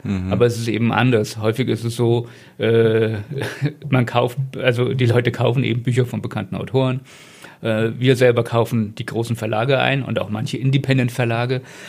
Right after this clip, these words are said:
Speaker 2: Aber es sind dann eben, man muss es dann weiterempfehlen. Deswegen ein Buch zu drucken ist halt überhaupt kein Problem.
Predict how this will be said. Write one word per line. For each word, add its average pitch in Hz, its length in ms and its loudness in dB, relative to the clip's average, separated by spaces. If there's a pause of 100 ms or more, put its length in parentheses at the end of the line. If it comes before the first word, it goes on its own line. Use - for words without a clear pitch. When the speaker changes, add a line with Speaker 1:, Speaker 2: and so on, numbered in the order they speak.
Speaker 2:
Aber 127 320 4 (340)
es - 120 -2
sind 143 80 4
dann 120 140 2
eben, 131 420 -2 (340)
man 139 180 2
muss 143 160 2
es 160 100 -2
dann 131 180 0
weiterempfehlen. 120 800 2 (300)
Deswegen 143 480 4
ein 147 140 2
Buch 185 280 -2
zu 151 140 -4
drucken 202 360 0
ist 170 140 -4
halt 156 80 4
überhaupt 127 240 2
kein 131 160 0
Problem. 113 460 -4